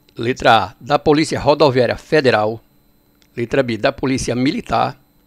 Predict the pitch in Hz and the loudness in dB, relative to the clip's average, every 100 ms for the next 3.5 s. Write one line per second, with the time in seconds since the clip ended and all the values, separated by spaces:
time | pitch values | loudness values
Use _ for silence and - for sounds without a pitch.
0 | _ _ _ _ _ 131 156 190 147 143 | _ _ _ _ _ -2 0 0 0 -2
1 | 180 135 180 170 160 160 139 131 127 131 | 2 6 6 6 0 0 -2 -2 -2 -4
2 | 175 - - 131 107 - - _ - 180 | -4 -6 -2 -2 -2 -10 -16 _ -6 -4
3 | - 135 156 - 196 | 0 2 2 0 -14